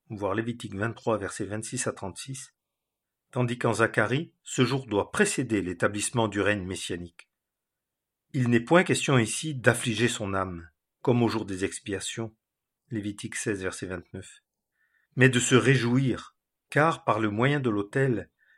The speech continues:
la bonté de Dieu qui demeura toujours a définitivement approché le peuple de lui.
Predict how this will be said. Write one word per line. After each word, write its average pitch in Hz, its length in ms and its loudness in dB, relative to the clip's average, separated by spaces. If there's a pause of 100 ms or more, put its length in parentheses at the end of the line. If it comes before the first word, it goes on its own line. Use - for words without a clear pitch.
la 113 140 4
bonté 135 440 0
de 135 120 2
Dieu 127 260 -2
qui 135 140 -6
demeura 120 340 2
toujours 107 560 -8 (400)
a 131 120 6
définitivement 117 1160 -4
approché 135 540 -4
le 113 160 -2
peuple 135 320 -6
de 98 100 -8
lui. 85 360 -8